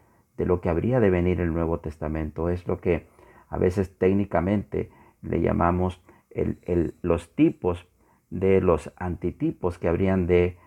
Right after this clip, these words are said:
cumplirse en el Nuevo Testamento. Entonces, por todas esas razones, es importante estudiar el libro del Génesis, especialmente también, eh, Juan,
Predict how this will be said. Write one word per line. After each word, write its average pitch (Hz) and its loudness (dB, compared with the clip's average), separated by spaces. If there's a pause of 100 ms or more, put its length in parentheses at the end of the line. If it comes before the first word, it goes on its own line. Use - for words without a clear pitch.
(140)
cumplirse 87 -2
en 85 -4
el 82 -2
Nuevo 82 -2 (300)
Testamento. 80 -4
Entonces, 87 -4
por 87 -6
todas 110 0
esas 113 -4
razones, 110 -2 (320)
es - -2
importante 101 -2
estudiar 90 -2
el 90 -4
libro 87 -2 (340)
del 98 -6
Génesis, - -2 (300)
especialmente 92 -2
también, 90 -2 (320)
eh, 92 -6
Juan, 92 2